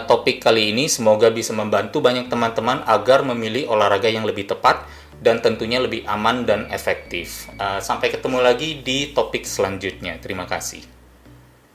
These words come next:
Ya, teman-teman, terima kasih sudah menyaksikan video saya di Coach Halim Chiang. Apabila menyukai videonya, jangan lupa like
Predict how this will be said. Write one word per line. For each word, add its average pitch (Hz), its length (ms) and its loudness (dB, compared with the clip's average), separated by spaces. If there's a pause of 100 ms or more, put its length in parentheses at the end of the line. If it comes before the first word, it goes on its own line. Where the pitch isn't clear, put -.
(420)
Ya, 101 440 -2
teman-teman, 107 600 0
terima 98 240 -2
kasih 110 480 -4
sudah 90 320 -4
menyaksikan 98 880 -2
video 87 480 -4
saya 87 720 -6 (240)
di 87 160 -10
Coach - 400 -10
Halim 87 240 -6
Chiang. 131 480 -2 (1300)
Apabila 98 560 0
menyukai 98 400 -2
videonya, 90 560 -4
jangan 92 240 -4
lupa 85 240 -6
like 80 400 -10